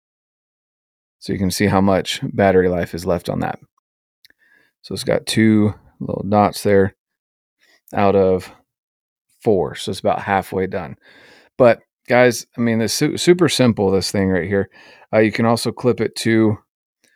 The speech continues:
carabiner that comes with the, the pack of the Poseidon Pro, um, that you can get, where it's got the little carabiner cord, et cetera. So it'll clip there.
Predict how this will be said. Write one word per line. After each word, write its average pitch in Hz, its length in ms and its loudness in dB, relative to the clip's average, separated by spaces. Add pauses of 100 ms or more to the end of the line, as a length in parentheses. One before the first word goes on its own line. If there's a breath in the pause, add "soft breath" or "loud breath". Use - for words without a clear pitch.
(340)
carabiner 147 600 2 (140)
that - 160 -8
comes 113 300 -4
with 104 300 2
the, 98 360 -4 (340)
the 101 80 -8
pack 110 460 -2
of 95 200 -6
the 92 100 -12
Poseidon 95 540 -4
Pro, 127 480 2 (440 soft breath)
um, 104 160 -4
that 95 120 -2
you 98 80 -6
can 107 160 -6
get, 107 240 2 (320)
where 98 180 0
it's 82 100 -6
got 87 180 0
the 95 60 2
little 87 160 0
carabiner 101 720 0 (380 soft breath)
cord, 101 380 2
et 85 100 -4
cetera. 104 400 4 (360 soft breath)
So - 180 -2
it'll 98 100 0
clip 117 300 -4
there. 113 300 0